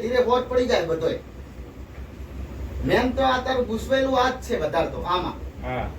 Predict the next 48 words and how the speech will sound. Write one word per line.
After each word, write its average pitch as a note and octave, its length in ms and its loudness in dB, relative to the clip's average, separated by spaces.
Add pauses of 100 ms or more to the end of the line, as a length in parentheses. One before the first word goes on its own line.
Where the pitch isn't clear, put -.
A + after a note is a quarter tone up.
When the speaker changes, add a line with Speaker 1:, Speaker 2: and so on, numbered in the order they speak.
(340)
Speaker 1:
આ G3+ 140 6
બહુ C4 200 4
નડે B3+ 220 6
છે F#3 180 0
નેહા E3+ 220 0
કોતન. C3 400 -4
Speaker 2:
એ B2 60 -4
તો E3 160 -2 (240)
મારા D#3 180 0
મનમાં C#3 480 2 (180)
વર્ષોથી D3+ 520 2
છે, C3+ 120 2
પણ C3+ 440 2
એનું C#3+ 180 0
કોઈ E3 160 4
વાત B2 260 -2
જ D#3+ 60 0
નતું D#3+ 340 2
ઉકેલી E3 280 6
હજુ D3+ 200 2
તો. D#3 140 0 (220)
Speaker 1:
પણ G3+ 220 0
દીકરા B3 280 4
હવે B3+ 100 8
તું B3+ 280 -2
આયા B3 160 2
બે B3+ 200 2
ત્રણ C#4 180 -2
તો C4 120 2
આવતો C4+ 300 2
જાતો C#4 280 0
રહેજે, C4 200 -6
બધું G#3+ 240 -6
તને B3 180 4
Speaker 2:
હા, G#3+ 160 4
Speaker 1:
વડિયાળી B3+ 260 4
Speaker 2:
તો. A3+ 60 -2
Speaker 1:
સીધાડે B3+ 320 6
જ A3+ 40 -2
બોલી C4+ 240 -2
હતી C4+ 140 -6
કે - 100 -10
બે A#3+ 140 4
ડોશીની A#3+ 400 2
Speaker 2:
હા. A#3+ 40 4
Speaker 1:
વાત A#3 240 0
કરીશ A3+ 260 -2
તને. - 100 -2